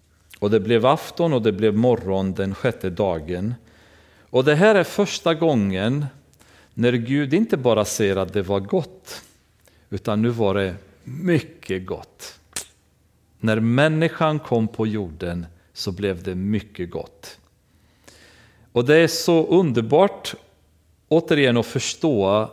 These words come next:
den här skapelseprocessen. När psalmisten pratar att vi är så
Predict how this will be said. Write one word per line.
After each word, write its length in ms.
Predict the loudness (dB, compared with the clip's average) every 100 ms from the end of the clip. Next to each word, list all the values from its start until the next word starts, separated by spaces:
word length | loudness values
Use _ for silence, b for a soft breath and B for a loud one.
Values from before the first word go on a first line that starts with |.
| -8
den 200 | -4 0
här 180 | 0 0
skapelseprocessen. 1500 | -4 -2 0 0 -4 -4 -6 -6 -6 -2 -4 -4 -10 -14 -16 b b b b
När 140 | -4 -2
psalmisten 680 | 0 2 2 0 -2 -2 -2
pratar 400 | 0 -2 -2 -2
att 140 | -2
vi 160 | -2 -2
är 40 |
så 320 | -4 -4 -4